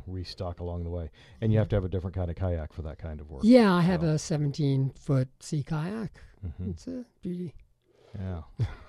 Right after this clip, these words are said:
Speaker 1: Maybe we'll get out and see that sometime. All right. Um, anything more about, uh, you know, about your family? Uh, you and your wife. Um,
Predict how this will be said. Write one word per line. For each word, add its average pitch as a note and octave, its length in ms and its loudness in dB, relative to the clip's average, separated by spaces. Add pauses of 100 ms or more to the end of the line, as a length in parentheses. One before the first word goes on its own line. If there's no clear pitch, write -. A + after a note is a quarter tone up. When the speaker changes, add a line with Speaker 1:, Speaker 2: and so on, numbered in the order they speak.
Speaker 1:
Maybe F2+ 120 -6
we'll F2 100 -4
get E2+ 160 -4
out E2+ 120 -4
and D2+ 100 -12
see F#2+ 140 -8
that E2 200 -10
sometime. D#2+ 440 -12 (1040)
All G#2+ 80 -6
right. F#2 300 -6 (340)
Um, G#2+ 320 2
anything B2 340 4
more A#2+ 280 4
about, A2+ 320 0 (120)
uh, G#2 360 4 (160)
you - 100 -16
know, A2+ 200 -14
about C3 280 -8
your A#2+ 60 -4
family? A#2 540 0
Uh, F2 100 -4
you G2 380 -2
and F#2 140 -4
your F2+ 80 -2
wife. F2+ 540 -4
Um, D#2+ 340 -12